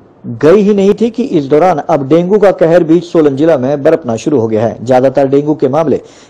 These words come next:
जिला सोलन के औद्योगिक क्षेत्रों से आ रहे हैं, जिस कारण लोगों में दहशत देखने को मिल रही है।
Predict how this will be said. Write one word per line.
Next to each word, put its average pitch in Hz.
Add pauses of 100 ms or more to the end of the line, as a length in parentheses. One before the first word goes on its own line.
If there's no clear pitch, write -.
(100)
जिला 196
सोलन 208
के 214
औद्योगिक 165
क्षेत्रों 165
से 180
आ 165
रहे 131
हैं, 110
जिस 127
कारण 151 (340)
लोगों 180
में 208
दहशत 160
देखने 143
को 123
मिल 120
रही 117
है। 104